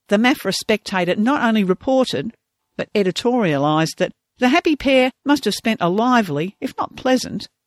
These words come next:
time of it for the first three days of their honeymoon, as they were tin-kettled every night, in brackets, "Justifiably?" question mark. Mostly, though,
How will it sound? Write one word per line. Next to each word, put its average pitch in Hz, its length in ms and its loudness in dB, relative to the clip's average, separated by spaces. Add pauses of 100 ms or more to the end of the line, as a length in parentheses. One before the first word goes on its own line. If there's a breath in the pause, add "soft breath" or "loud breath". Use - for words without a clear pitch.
time 220 320 0
of 156 100 -4
it - 120 -6
for 180 100 -6
the 175 80 0
first 220 320 0 (100)
three 247 240 2
days 160 300 2
of 151 100 -8
their 156 200 2
honeymoon, 170 480 -2 (260)
as 165 140 -2
they 185 120 2
were 175 120 2
tin-kettled 214 840 -2
every 220 400 0
night, 208 480 -2 (140)
in 156 160 -2
brackets, 151 560 -2 (380)
"Justifiably?" 185 1040 -2 (200)
question 180 480 -6
mark. 240 380 -6 (960)
Mostly, 220 500 0
though, 156 320 0